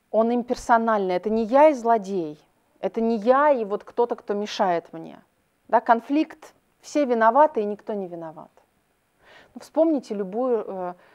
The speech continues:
пьесу Чехова, да, вот, наверное, это больше нам знакомо. Никто не виноват, и все виноваты. И всех жалко,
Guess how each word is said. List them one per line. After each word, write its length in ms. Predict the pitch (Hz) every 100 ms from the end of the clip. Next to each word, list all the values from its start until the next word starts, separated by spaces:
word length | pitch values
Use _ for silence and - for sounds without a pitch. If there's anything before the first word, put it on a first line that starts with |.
| _ _ _
пьесу 460 | 202 196 - - 170
Чехова, 640 | - 330 - 247 160 - -
да, 120 | 226
вот, 160 | 202 185
наверное, 380 | 175 180 170
это 120 | 165 170
больше 380 | 208 269 -
нам 160 | 196 160
знакомо. 560 | 170 185 - 170 165 - _ _ _ _ _ _ _ _
Никто 380 | 254 302 - 311
не 140 | 247
виноват, 520 | 202 190 180 170 160 -
и 80 | 226
все 260 | - 208
виноваты. 580 | 180 175 165 165 156 147 170 _ _ _ _ _ _ _ _ _ _ _ _ _ _
И 100 | 240
всех 260 | 240 311 285
жалко, 560 | 214 190 170 - 160